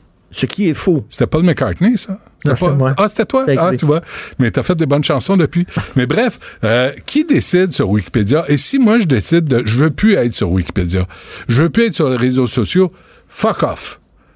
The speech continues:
Speaker 2: Moi, je regarde ce qui se passe sur les réseaux sociaux, là. Je veux,
Speaker 1: Mm.
Speaker 2: j'en,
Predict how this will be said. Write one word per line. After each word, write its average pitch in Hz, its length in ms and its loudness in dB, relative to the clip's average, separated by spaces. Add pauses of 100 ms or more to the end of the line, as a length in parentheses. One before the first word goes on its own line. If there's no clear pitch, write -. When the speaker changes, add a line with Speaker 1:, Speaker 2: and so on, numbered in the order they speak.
(140)
Speaker 2:
Moi, 170 140 4
je 160 80 -2
regarde 127 340 -2
ce - 100 -8
qui - 60 -8
se - 40 -8
passe 151 220 0
sur 123 120 0
les 107 80 2
réseaux 113 220 0
sociaux, 123 380 0
là. 165 220 2
Je 120 140 0
veux, 117 80 2
Speaker 1:
Mm. 131 180 2 (280)
Speaker 2:
j'en, 117 300 -2